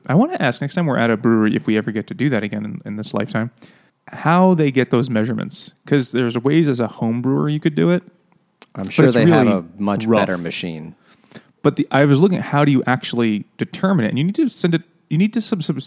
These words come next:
Speaker 1: some substantial lab equipment to, like, determine the exact alcohol content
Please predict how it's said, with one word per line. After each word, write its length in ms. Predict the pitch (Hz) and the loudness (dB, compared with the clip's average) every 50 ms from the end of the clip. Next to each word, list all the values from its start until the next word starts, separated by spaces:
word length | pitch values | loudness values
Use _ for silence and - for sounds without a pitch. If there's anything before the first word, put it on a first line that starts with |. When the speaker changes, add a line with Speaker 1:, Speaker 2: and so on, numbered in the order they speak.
| - - - - | -12 -14 -14 -14
Speaker 1:
some 300 | - - 170 170 170 175 - | -6 -2 0 2 2 0 0
substantial 680 | - - - 131 - - 139 135 151 151 - 147 117 107 | -4 -6 -8 -8 -6 -4 -4 -2 -2 0 0 0 0 0
lab 300 | 110 107 110 127 139 131 | 0 0 0 0 0 -2
equipment 420 | - - - - - - 139 - - _ _ _ _ _ _ _ _ _ _ _ | -4 -4 -6 -8 -8 -8 -10 -12 -16 _ _ _ _ _ _ _ _ _ _ _
to, 100 | - - | -4 0
like, 220 | 113 107 101 101 - _ _ _ - - - | 0 0 0 -2 -4 _ _ _ -20 -16 -12
determine 380 | - 107 - - 131 117 113 107 | -12 -6 -2 0 0 2 2 2
the 100 | 107 101 | 2 0
exact 480 | 101 95 143 131 117 104 104 - - | 0 -2 -4 -2 -2 -2 -2 -2 -4
alcohol 420 | - 104 107 107 - 110 - - 104 | -4 -4 -4 -4 -4 -4 -4 -4 -4
content 560 | - - - - - - - - - - - | -6 -6 -8 -8 -8 -8 -8 -8 -10 -10 -12